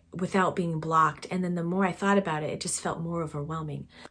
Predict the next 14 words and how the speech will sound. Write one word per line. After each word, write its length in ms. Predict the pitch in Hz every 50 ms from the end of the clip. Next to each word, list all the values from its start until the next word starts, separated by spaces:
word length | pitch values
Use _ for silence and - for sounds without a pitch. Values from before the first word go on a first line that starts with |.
| _ _ _
So 240 | - - - 226 196
each 240 | - 240 247 - -
episode, 560 | 247 233 226 226 208 - - 190 185 190 190 -
I 100 | - 190
would 240 | 185 190 190 190 -
pull 280 | - - - 226 247 -
out 380 | - 180 165 165 170 - - - _ -
three 480 | - - - - - 208 208 233 285
knits 400 | 302 262 220 208 196 202 - -
that 180 | - 220 196 190
need 180 | 180 175 180 208
to 40 | 226
be 120 | 240 285
blocked, 560 | 277 - 175 156 156 170 226 - - - -